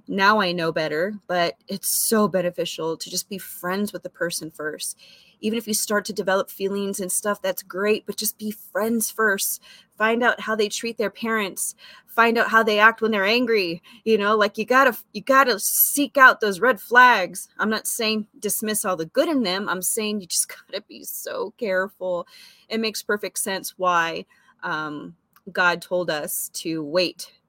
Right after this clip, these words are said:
you know, to have sex before marriage. It just makes so much sense to me now. I just, sometimes I think, you know, how much different my life would have been had I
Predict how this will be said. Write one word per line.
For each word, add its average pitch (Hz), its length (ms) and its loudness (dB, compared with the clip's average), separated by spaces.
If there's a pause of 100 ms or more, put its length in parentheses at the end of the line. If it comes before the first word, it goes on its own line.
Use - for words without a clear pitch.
(540)
you 190 120 -10
know, 143 360 -10
to 151 280 -8
have 165 220 -10
sex - 280 -8
before - 260 -8
marriage. 156 440 -8
It - 60 -20
just - 160 -6
makes - 240 -8
so 202 200 -2
much 190 200 -2
sense - 380 -2
to 175 80 -8
me 160 100 -6
now. 165 260 -2
I 165 140 -4
just, - 380 -10 (1040)
sometimes 196 460 -2
I 175 100 2
think, 185 500 0
you 175 80 -6
know, 165 360 -4
how 190 280 0
much 175 240 -2
different 180 260 -4
my 180 100 -2
life 175 240 -2
would 170 100 0
have 160 80 -10
been 170 300 2
had 175 200 -4
I 160 500 -2